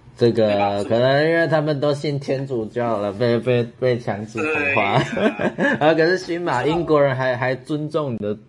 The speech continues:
Speaker 1: 多元种族，有没有？对吧？
Speaker 2: 说到了一个重点，就是说，就是说这个地图，对吧？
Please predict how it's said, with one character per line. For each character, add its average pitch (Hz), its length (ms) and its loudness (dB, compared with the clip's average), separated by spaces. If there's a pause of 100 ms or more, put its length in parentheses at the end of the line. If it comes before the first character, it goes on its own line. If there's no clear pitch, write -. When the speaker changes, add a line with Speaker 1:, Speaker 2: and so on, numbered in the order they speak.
(180)
Speaker 1:
多 127 220 6
元 117 100 4 (160)
种 85 240 -10
族， 80 240 -16
有 76 120 -18
没 78 100 -18
有？ 78 80 -20 (400)
对 101 100 -2 (220)
吧？ - 60 -8 (220)
Speaker 2:
说 151 100 -10
到 156 100 -6
了 139 100 -8
一 - 40 -10
个 - 60 -12
重 - 180 -16
点， 135 160 2
就 - 80 -2
是 - 140 -12
说， 143 300 -10 (460)
就 170 100 -14
是 175 60 -10
说 160 220 -10
这 170 180 -8
个 160 80 -8
地 160 180 -6
图， 120 140 -14
对 127 100 -10
吧？ 110 300 -4